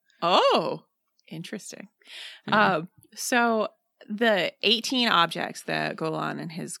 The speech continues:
Speaker 1: his crew were accused of faking and selling for hundreds of thousands of dollars included a wine decanter used in, um, King Solomon's temple.
Speaker 2: Uh-huh.
Speaker 1: Um, an inscription that bears repair,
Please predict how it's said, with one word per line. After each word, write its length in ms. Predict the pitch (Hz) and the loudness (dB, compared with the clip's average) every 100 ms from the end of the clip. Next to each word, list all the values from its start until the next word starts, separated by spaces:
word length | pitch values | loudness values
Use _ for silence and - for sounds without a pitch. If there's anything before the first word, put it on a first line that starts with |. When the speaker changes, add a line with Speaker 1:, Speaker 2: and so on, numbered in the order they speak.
| - | -12
Speaker 1:
his 200 | 165 - | -12 -10
crew 360 | - 151 139 | -6 -4 -4
were 160 | 147 147 | -6 -6
accused 360 | 151 170 160 | -6 -8 -8
of 80 | 165 | -8
faking 360 | - 143 160 151 | -6 -4 -6 -10
and 100 | 151 | -10
selling 280 | 143 139 156 | -10 -10 -10
for 120 | 160 | -12
hundreds 540 | - 170 165 175 180 | -6 -4 -4 -6 -6
of 140 | - - | -10 -10
thousands 500 | 147 147 143 156 165 | -6 -4 -4 -8 -8
of 160 | 170 | -8
dollars 480 | - - - - 190 - - - - | -8 -8 -10 -10 -12 -14 -20 -16 -6
included 680 | 175 170 175 156 151 156 - | -6 -4 -4 -2 -4 -4 -4
a 100 | 175 | -2
wine 360 | 165 147 156 160 | -2 -2 -2 -4
decanter 500 | 185 208 190 202 226 | -4 -4 -4 -4 -6
used 340 | 190 170 - | -4 -6 -6
in, 460 | 160 160 156 156 - - | -8 -6 -8 -10 -12 -14
um, 280 | 160 139 170 | -14 -12 -12
King 200 | 165 160 | -12 -8
Solomon's 400 | 147 156 185 - | -8 -6 -8 -10
temple. 420 | - - - - _ _ - - | -14 -12 -12 -14 _ _ -20 -14
Speaker 2:
Uh-huh. 600 | 147 135 143 131 - 175 | -14 -12 -14 -14 -6 -2
Speaker 1:
Um, 400 | 160 156 160 165 - | -2 -2 -6 -10 -8
an 340 | 165 165 160 | -4 -4 -6
inscription 640 | 170 156 - 180 - 208 | -6 -8 -6 -8 -4 -4
that 140 | 190 170 | -4 -4
bears 360 | 160 160 160 | -4 -2 -4
repair, 520 | 160 - 160 156 160 | -8 -10 -8 -8 -8